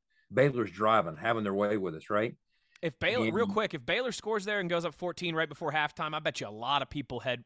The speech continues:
Speaker 2: head for their
Speaker 1: That,
Speaker 2: car.
Speaker 1: that's what I'm saying. I mean, people point to the fact that we tied the game and Baylor bounced right back and took the lead again with that long s-,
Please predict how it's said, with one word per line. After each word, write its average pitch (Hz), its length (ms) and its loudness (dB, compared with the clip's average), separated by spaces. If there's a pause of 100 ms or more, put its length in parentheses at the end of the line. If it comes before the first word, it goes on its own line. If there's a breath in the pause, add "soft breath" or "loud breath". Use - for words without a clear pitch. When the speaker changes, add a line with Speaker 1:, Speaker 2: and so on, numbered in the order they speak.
Speaker 2:
head 131 200 -6
for 120 100 -14
their 113 160 -10
Speaker 1:
That, 190 120 8
Speaker 2:
car. 208 80 2
Speaker 1:
that's - 140 0
what 214 100 8
I'm 139 100 4
saying. 156 460 2
I 85 60 -2
mean, 120 280 -2 (220)
people 202 240 2
point 196 300 4
to 147 60 -8
the 131 60 -4
fact 131 320 2
that 123 60 -10
we 120 100 -4
tied 156 320 0
the 123 60 0
game 131 320 0
and 104 120 -4
Baylor 123 280 2
bounced 120 340 2
right 127 180 4
back 123 260 0
and 104 100 -12
took 143 140 -4
the 113 80 -2
lead 143 220 2
again 104 220 -2
with 98 120 -6
that 120 100 -8
long 113 220 0
s-, - 120 -12